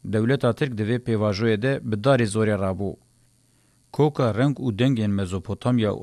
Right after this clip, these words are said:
Anatoliayê qelan. Di van gavavetinên qirkirinê de ji hin hêmanên van çandan vedizî.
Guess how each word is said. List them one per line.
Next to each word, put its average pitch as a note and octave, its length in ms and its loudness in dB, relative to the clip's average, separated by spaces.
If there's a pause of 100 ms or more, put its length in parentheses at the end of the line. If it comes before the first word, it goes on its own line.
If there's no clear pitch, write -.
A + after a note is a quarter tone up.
Anatoliayê G#2+ 600 0
qelan. F#2 360 -4 (720)
Di A2 120 0
van D#3+ 180 4
gavavetinên B2 680 2
qirkirinê A2+ 560 0
de B2 260 4
ji G#2 200 -2
hin C3 140 2
hêmanên A2+ 540 2
van B2 140 2
çandan G#2 440 -2
vedizî. F2+ 440 -4